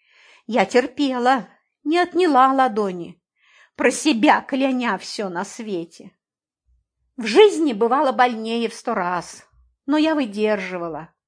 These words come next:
Развороченный дверной проем детской загородила вытянутая тень. Я приготовилась к атаке, но в следующую секунду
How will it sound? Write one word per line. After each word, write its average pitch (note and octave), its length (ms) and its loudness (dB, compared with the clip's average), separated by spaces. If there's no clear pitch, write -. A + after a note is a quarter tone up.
Развороченный B3+ 1000 6
дверной A3 460 -2
проем F#3+ 560 -2
детской D4 720 0
загородила G3 960 2
вытянутая G#3+ 800 -6
тень. E3+ 460 -12
Я G#3 200 4
приготовилась F#3+ 720 -2
к - 80 -20
атаке, D4+ 600 2
но G#3+ 140 -6
в - 80 -14
следующую F4+ 840 2
секунду E4+ 720 -4